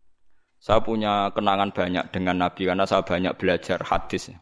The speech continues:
Mungkin ribuan hadis saya hafal. Sampean boleh ndak percaya, tapi boleh nyaingi. Buktikan kalau Anda bersaing, nggak apa-apa. Kompetisi, napa?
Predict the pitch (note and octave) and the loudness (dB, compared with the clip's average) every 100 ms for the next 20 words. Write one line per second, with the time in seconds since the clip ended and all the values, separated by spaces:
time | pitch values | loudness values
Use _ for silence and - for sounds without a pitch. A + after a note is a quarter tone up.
0 | _ _ _ _ _ - G#2 C3 A2+ A2+ | _ _ _ _ _ -10 2 2 2 -2
1 | G#2+ G2+ G#2 - G2 F2+ F2 F2 - E2+ | -2 -2 -2 -4 -4 0 0 0 -2 -4
2 | D#2+ - _ _ _ _ _ _ _ _ | -4 -20 _ _ _ _ _ _ _ _
3 | _ _ _ _ _ - G2 D3 C3+ G#2+ | _ _ _ _ _ -4 0 0 0 -2
4 | G#2+ E2 G2+ - C3+ C3+ A2 G2+ C3 - | 0 -2 -4 0 0 0 -2 -4 -4 -2
5 | G2 F#2 F#2+ F#2 A2 B2 F2+ F2 G#2 - | 0 0 -2 0 2 2 0 -4 -6 -4
6 | A2+ B2 B2 G2+ G2+ G2 G2+ A#2 A2 - | -4 0 0 0 0 0 -2 -4 -6 -2
7 | G2+ A2 G2 F2+ G#2 F#2+ - D3+ C#3 F2+ | 0 0 -4 -6 -4 -2 0 -2 -2 -6
8 | D2+ - G#2 G#2 - A2 - G#2 G#2+ D#3 | -6 0 0 0 -2 -4 -2 -2 0 -2